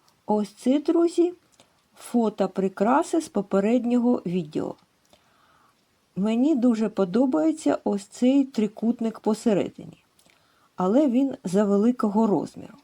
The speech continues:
Бурштин, який використан у цьому другому варіанті, я вже, е, видалила. Залишився аметіст крихта і кулон, натуральна намистина аметіста.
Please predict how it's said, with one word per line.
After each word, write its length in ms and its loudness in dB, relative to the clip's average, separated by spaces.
Бурштин, 720 -2
який 320 2
використан 720 -2
у 160 0
цьому 600 0
другому 540 2
варіанті, 680 0
я 240 2
вже, 360 2
е, 160 -8
видалила. 640 -2
Залишився 800 -2
аметіст 560 -4
крихта 560 -4
і 320 2
кулон, 500 0
натуральна 840 -2
намистина 640 -4
аметіста. 720 -4